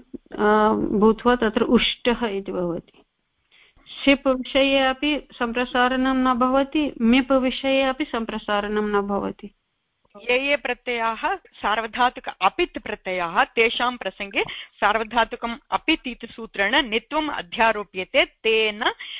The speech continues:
Speaker 2: सार्वधातुक अपित् प्रत्ययेषु नित्वात् सम्प्रसारणं भूत्वा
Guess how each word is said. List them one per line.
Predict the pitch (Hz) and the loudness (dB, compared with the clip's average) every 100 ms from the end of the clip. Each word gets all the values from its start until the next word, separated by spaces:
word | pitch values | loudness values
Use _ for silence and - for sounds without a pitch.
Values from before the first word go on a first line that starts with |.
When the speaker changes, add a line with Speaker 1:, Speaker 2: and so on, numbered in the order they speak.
| - | -18
Speaker 2:
सार्वधातुक | - - 214 240 240 254 254 233 | -8 2 2 2 0 0 2 0
अपित् | 202 269 - | 0 0 -10
प्रत्ययेषु | 220 208 - 220 202 208 - 466 - - - | -10 -10 -6 -2 -2 -2 -2 -2 -4 -20 -2
नित्वात् | 220 - 285 277 320 370 - - _ _ _ _ | -2 0 2 6 6 6 -4 -20 _ _ _ _
सम्प्रसारणं | 247 247 254 262 240 233 226 202 | -6 -4 -4 0 2 2 -4 -10
भूत्वा | 196 294 - 277 381 | -10 -10 -4 0 0